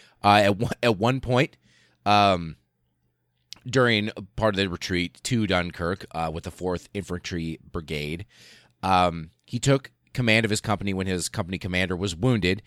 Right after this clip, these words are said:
and it was during this fight that he, uh, <laughs> hit, that he hit a, uh, a German soldier, the, uh, the Feldwebel, or the staff sergeant of the, the German force that was attacking them, with a goddamn arrow in the throat.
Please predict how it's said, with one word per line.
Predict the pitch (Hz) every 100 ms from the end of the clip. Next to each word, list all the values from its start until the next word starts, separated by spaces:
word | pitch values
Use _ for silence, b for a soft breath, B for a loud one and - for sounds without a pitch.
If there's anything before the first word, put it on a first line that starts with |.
| b b b
and | 90
it |
was | 92
during | 90 101 95
this | 110 -
fight | 107 101 -
that | 95
he, | 87 87 85
uh, | - 82 78 67 92 -
<laughs> | _ _
hit, | - 151 143 - - b b b b b -
that | 123
he | 113
hit | 98 135 131
a, | 107 104
uh, | 95 95 92 87
a | 110
German | 113 117 117
soldier, | 104 135 123 95 90 92 131 _ -
the, | 95 98
uh, | 95
the | 90 90
Feldwebel, | - 127 127 95 90 90
or | 98 87 92
the | 85
staff | - 107 101
sergeant | 98 87 87 85
of | 85
the, | 82 80 82
the | 87
German | 98 90
force | 85 90 85
that | 85
was | 85
attacking | 90 92 90
them, | 76 73 - B B B B B
with | 113 170
a | 156
goddamn | 147 139 135 127 120
arrow | 117 123 117 95
in | 85
the | 80
throat. | 92 78 73